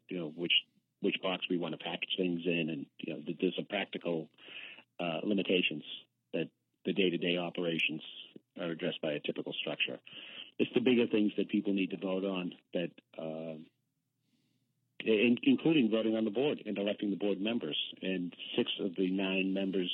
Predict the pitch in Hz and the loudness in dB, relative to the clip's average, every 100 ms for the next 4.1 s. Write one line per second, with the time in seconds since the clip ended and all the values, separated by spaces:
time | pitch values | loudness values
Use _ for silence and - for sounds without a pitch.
0 | - - 92 90 82 95 92 90 - 92 | -6 -6 -6 -4 -2 2 2 0 -4 -6
1 | 90 92 101 95 90 - 113 107 95 90 | -4 0 2 2 -2 0 2 2 2 0
2 | 95 98 92 85 92 92 90 73 58 _ | -2 -2 -2 -4 -2 -2 -2 -4 -8 _
3 | _ - - - - _ - 85 80 76 | _ -20 -18 -20 -20 _ -8 -6 -4 -6
4 | 78 | -8